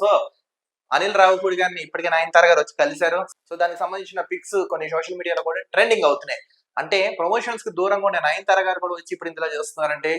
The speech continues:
సినిమా మీద ఎంత హైప్ ఉందో మనం అర్థం చేసుకోవచ్చు. So అనిల్ రావుపూడి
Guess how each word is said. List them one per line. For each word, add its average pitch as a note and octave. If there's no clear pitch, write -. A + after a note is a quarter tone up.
సినిమా D3+
మీద D3+
ఎంత C#3
హైప్ D#3+
ఉందో C#3+
మనం B2+
అర్థం B2
చేసుకోవచ్చు. -
So A3
అనిల్ A#3
రావుపూడి A3+